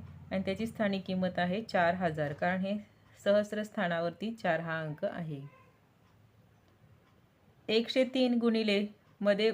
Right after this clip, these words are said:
चौकट दिलेले आहे आणि त्याचं उत्तर आहे दोन हजार साठ. मग इथं चौकट म्हणजे बरोबरच्या पलीकडे आता हा गुणिले असल्यानंतर तो इथं जाऊन भागाकार होणार आहे.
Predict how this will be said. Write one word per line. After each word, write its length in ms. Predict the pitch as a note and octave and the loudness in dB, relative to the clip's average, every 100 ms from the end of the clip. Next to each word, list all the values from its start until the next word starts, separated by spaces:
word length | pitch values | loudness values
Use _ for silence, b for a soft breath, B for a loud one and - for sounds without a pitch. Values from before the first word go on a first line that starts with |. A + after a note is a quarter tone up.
| A3 _ - | -2 _ -6
चौकट 320 | A3 G#3 G#3+ | -4 0 0
दिलेले 340 | G3+ G3 F#3+ F#3+ | 0 -2 0 2
आहे 280 | F#3+ G3 G#3+ - _ - | 2 2 -4 -8 _ -2
आणि 180 | F3+ G3 | 0 0
त्याचं 240 | G3 F#3+ | 0 0
उत्तर 240 | F#3 F#3 F#3+ | -2 0 0
आहे 240 | F#3+ G3 B3+ - | 0 0 -4 -4
दोन 180 | F#3 F3+ | -4 -2
हजार 340 | F3+ E3 F#3 | -2 0 -2
साठ. 360 | A3+ - D#3 D3 - b b b b | -2 -2 -2 -2 -12 b b b b
मग 280 | G#3+ G#3+ G3 | 4 4 4
इथं 220 | G#3+ A3 | -2 -2
चौकट 460 | A3+ A3+ G3+ G3+ F3+ | 0 0 0 0 0
म्हणजे 180 | F#3+ G3+ | 0 -2
बरोबरच्या 480 | G#3 G#3 G#3 G#3 A3 | 0 0 0 0 0
पलीकडे 400 | A3 G3+ G3 G3 | 0 -2 0 0
आता 180 | F#3+ G3+ | 2 2
हा 140 | G3 | 2
गुणिले 360 | G3 G3 F#3+ F#3+ | 0 0 -2 0
असल्यानंतर 560 | F#3+ F#3+ F#3+ F#3+ F#3 E3+ F#3 | 0 0 -2 0 0 0 0
तो 80 | C4 D4 - | -4 -4 -8
इथं 220 | F3+ F#3 | -6 -4
जाऊन 220 | F#3 A3+ | -4 -2
भागाकार 420 | A#3 G3+ E3+ D#3+ D#3+ | 0 2 0 0 -4
होणार 260 | E3+ D#3+ | -4 -6
आहे. 260 | D#3 D#3+ | -6 -6